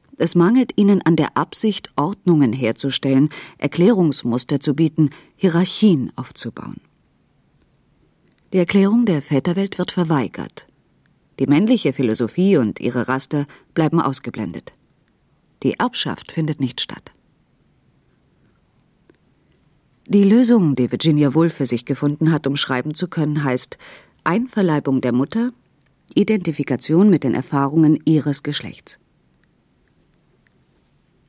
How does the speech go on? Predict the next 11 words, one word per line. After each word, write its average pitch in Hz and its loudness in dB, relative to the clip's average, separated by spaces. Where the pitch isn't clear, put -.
Im 202 6
Werk 220 2
von 202 4
Gertrude 170 -2
Stein 147 0
gibt 190 0
es 156 0
eine 131 -2
derartige 131 -2
Identifikation 139 -2
nicht. - -8